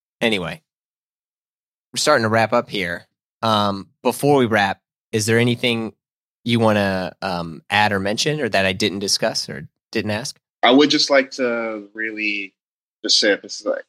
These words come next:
Speaker 2: a team effort. And I, every time we, like, do an interview or something, I always, we spend so much time talking, but we're, you know, we represent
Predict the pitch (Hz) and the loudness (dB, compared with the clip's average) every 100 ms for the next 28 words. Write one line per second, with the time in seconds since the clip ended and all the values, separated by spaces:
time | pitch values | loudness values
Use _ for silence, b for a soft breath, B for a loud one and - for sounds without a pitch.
0 | - 107 - 110 95 82 87 - 95 90 | -10 -6 -2 -2 -2 -4 -4 -6 -8 -10
1 | _ 95 95 95 92 - _ _ _ 120 | _ -14 -10 -8 -8 -12 _ _ _ 2
2 | 131 139 135 127 123 120 107 - 117 110 | 4 4 2 -2 0 -4 -6 -6 -4 -4
3 | 117 113 110 110 107 104 - 104 104 107 | -6 -6 -6 -8 -8 -4 -2 -4 -8 -8
4 | 101 101 104 104 - - _ _ _ _ | -4 -2 -4 -4 -6 -8 _ _ _ _
5 | 269 - - 139 139 135 135 - 127 117 | 2 4 2 2 2 0 0 0 -2 -4
6 | - 117 - 127 120 110 110 107 107 - | -2 -2 0 -4 -2 -2 -2 -2 -4 -8
7 | _ _ _ _ 110 101 98 98 - - | _ _ _ _ -6 -4 -4 -6 -10 -4
8 | 117 120 117 110 117 107 98 | 2 2 0 -6 -4 -6 -6